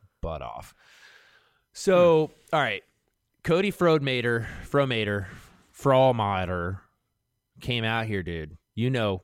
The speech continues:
Speaker 1: we all met. We hung out.
Speaker 2: We
Speaker 1: A
Speaker 2: did.
Speaker 1: man, a man who listens to this podcast, Cody. We read his note online, I mean, on air recently.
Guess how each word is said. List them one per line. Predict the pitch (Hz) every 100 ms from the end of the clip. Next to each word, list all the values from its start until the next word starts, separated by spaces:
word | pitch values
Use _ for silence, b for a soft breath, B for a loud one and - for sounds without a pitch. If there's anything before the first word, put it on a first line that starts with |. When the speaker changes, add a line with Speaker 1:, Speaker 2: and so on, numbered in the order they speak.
| -
Speaker 1:
we | 123
all | 127 127
met. | 117 117 117 -
We | 120
hung | 120 135 131 127
out. | 110 110 101 113
Speaker 2:
We | 120
Speaker 1:
A |
Speaker 2:
did. | - 139 127 127 117
Speaker 1:
man, | 117 131 143 156 160 170 - _ _ _ _ 139
a | 127
man | 120 127 143 147
who | 151 135
listens | 120 - 131
to | -
this | 113 110
podcast, | 123 104 101 104 87 85 -
Cody. | 104 92 90 80 _ _ _ _ _ _ _ _
We | 104 107
read | 113 123
his | 127 110
note | 117 107 -
online, | 101 104 104 101 98 95 90 - -
I |
mean, | 117 110
on | 107 104
air | 98 98 92
recently. | 101 95 - 82 95 85